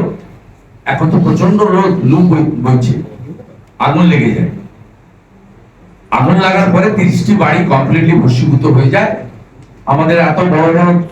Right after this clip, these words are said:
খবরের আড়ালে এটা চলে যায়। আমরা ক্লোজ মনিটরিং করছিলাম, পঞ্চায়েত তৃণমূলের, পঞ্চায়েত সমিতি তৃণমূলের, এমএলএ তৃণমূলের,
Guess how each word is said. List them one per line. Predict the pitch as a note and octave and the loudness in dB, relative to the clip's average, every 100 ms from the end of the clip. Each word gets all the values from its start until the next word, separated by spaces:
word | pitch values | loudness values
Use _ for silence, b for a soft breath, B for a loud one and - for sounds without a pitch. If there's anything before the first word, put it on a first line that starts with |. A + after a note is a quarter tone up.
| - - | -10 -2
খবরের | - D#3+ E3 | 0 0 0
আড়ালে | D#3 - - F3+ E3+ | 0 -2 -2 0 0
এটা | - | 0
চলে | A#2 G#2 F#2 | 0 -2 -2
যায়। | - - - - - - _ _ _ _ - - - - | -4 -8 -16 -20 -20 -20 _ _ _ _ -20 -20 -20 -8
আমরা | - E3+ F3 - D#3+ - - - - | -4 0 0 0 0 -2 -4 -6 -2
ক্লোজ | D#3+ F3 D#3+ | 0 0 0
মনিটরিং | D3+ E3 F3+ E3+ | 0 0 0 0
করছিলাম, | D3 D3 C#3+ - - - - - - - _ _ - - | 0 0 0 0 0 -4 -14 -20 -20 -20 _ _ -12 -2
পঞ্চায়েত | C#3 D#3 D#3+ E3 E3 | 0 0 0 0 0
তৃণমূলের, | C3 C3 C#3 F3 - | 0 2 2 0 0
পঞ্চায়েত | C3+ D3 C#3+ | -2 0 0
সমিতি | D3 D3 - | 0 0 0
তৃণমূলের, | B2 A#2+ A#2 E3 - - - - - _ - | 0 -2 0 0 -2 -6 -14 -20 -20 _ -6
এমএলএ | C#3 D3 D#3 E3+ | -2 0 0 0
তৃণমূলের, | C#3+ B2+ A#2+ B2+ F3 | 0 2 0 0 -2